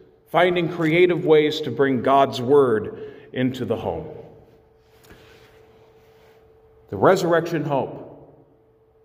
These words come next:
that God has planted within us continues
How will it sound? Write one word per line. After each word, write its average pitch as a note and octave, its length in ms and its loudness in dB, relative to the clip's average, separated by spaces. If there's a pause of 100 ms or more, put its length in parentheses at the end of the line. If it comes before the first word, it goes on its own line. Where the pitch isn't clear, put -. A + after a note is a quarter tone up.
(120)
that A2 160 -2
God D#3 240 4
has D3+ 120 0
planted D3+ 440 -2
within C3 320 -2
us - 340 -16 (720)
continues D#3 720 0